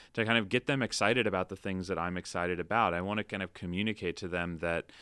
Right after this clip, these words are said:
you know, political science, it's not just about understanding kind of the horse race of American politics or something like that, but really that it can kind of give you tools that you can use to make sense of the world. And that can be really important for you if you're going into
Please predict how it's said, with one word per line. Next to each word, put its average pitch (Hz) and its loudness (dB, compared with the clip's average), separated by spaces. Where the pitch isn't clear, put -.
you 110 0
know, 107 2
political 120 2
science, 110 0
it's - -6
not 107 2
just - -2
about 92 2
understanding 95 -2
kind 90 -4
of 80 -6
the 87 0
horse 90 0
race 87 0
of 85 -4
American 85 -2
politics 85 0
or 92 -4
something 90 -8
like 90 -4
that, 117 2
but 98 -2
really 160 2
that 135 0
it 131 -2
can 113 -2
kind 117 -4
of 92 -4
give 117 0
you 127 0
tools 135 0
that 98 0
you 104 -4
can 104 -4
use 110 0
to - -6
make 101 0
sense 107 -2
of 101 -4
the 95 0
world. 95 4
And 92 -2
that 95 -2
can 104 -2
be 101 0
really 107 4
important 101 0
for - -6
you 101 0
if 98 0
you're 107 2
going 101 2
into 92 0